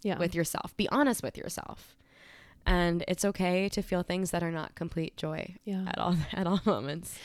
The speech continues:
Speaker 2: It's
Speaker 1: And so on the flip side of this, you know, the,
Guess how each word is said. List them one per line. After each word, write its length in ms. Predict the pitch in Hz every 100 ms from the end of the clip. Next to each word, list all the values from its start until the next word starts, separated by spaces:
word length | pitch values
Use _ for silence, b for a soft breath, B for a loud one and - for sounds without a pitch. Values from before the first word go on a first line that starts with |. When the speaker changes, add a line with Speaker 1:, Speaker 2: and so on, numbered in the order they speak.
| -
Speaker 2:
It's 140 | 156
Speaker 1:
And 240 | 277 269 - -
so 240 | - 269 262
on 100 | 247
the 80 |
flip 240 | 233 330 -
side 220 | 285 233
of 80 | 196
this, 420 | 175 175 - - _ _ -
you 120 | 208
know, 300 | 170 160 - -
the, 480 | 196 190 165 202